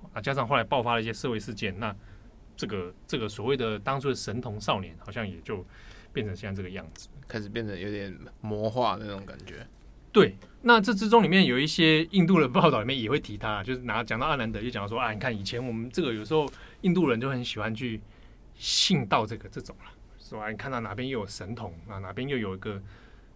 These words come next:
Speaker 1: 好像宗教的召唤转世，啊，那就大家会趋之若鹜。”那尤其是在一个世界相对比较可能大家心情比较纷乱，啊，比较动荡的时候，好像对这一类的事情哦，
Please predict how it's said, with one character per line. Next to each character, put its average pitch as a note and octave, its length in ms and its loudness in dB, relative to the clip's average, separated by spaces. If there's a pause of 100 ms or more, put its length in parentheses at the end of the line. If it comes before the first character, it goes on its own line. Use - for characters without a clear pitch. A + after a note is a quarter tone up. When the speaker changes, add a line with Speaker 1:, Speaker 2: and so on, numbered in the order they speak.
Speaker 1:
好 - 140 -10
像 D3 120 -2
宗 F#3+ 280 10
教 F#3 240 6
的 A2 560 2
召 A#2+ 260 0
唤 A2 220 2 (100)
转 F#2+ 260 -4
世， B2 300 -4 (340)
啊， - 220 -12
那 F#2+ 160 -10
就 G2+ 200 -8
大 G#2+ 120 -6
家 G#2 180 -6
会 G2+ 120 -6
趋 A2+ 200 -8
之 G#2+ 200 -8
若 A2 120 -4
鹜。” F#2+ 200 -8 (100)
那 C3+ 120 -4
尤 C3+ 220 0
其 B2 220 -4
是 C3+ 160 -6
在 B2+ 180 0
一 A#2+ 100 -2
个 G2 280 -4 (840)
世 - 180 0
界 D3 200 4
相 B2+ 220 -2
对 A#2+ 180 0
比 G2+ 120 -10
较 A2 160 -4
可 G2 120 -10
能 F#2+ 100 -6
大 G#2 120 -6
家 G2+ 340 -4
心 C#3 220 -4
情 G#2+ 180 -6
比 G2+ 60 -6
较 G#2 60 -6
纷 A#2 220 -4
乱， A2 200 0 (440)
啊， G#2 100 -12 (200)
比 A2 80 -12
较 A#2 100 -4
动 F#3+ 220 6
荡 D3+ 160 6
的 G#2+ 60 0
时 - 160 -10
候， F#2+ 240 -6 (260)
好 C3 140 0
像 F3 100 6
对 F#3 140 4
这 E3+ 100 0
一 E3+ 100 0
类 F3 120 0
的 A#2+ 60 -2
事 D#3+ 200 -4
情 F2 240 -10
哦， E2+ 100 -14